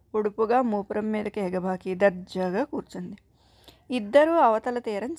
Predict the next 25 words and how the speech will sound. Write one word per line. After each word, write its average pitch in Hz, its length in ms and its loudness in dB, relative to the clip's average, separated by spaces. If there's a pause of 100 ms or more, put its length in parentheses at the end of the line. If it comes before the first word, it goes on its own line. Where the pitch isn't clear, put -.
చేరారు. - 640 -8 (520)
నక్క 226 280 -2 (1300)
ఒక 262 140 0
చిలకడ 240 420 0
దుంపల 254 300 0
పొలంలో 233 400 0
పడి 196 240 0
భూ-, 196 300 0
భూమి 214 300 2
తవ్వుకుని 196 580 -2
కడుపు 208 220 -2
నిండా 196 380 0
దుంపలు 196 380 0
తినేసింది. 170 640 -12 (560)
కాసేపు 269 640 2
అటు 233 260 4
ఇటు 226 320 -2
షికార్లు 208 440 -4
కొట్టి 185 500 -8 (540)
చెరుకు 233 220 4
చేలో 285 340 4
మేస్తున్న 233 600 -4
ఒంటె 220 360 -2
వద్దకు 185 400 -6
వెళ్ళి, 185 440 -2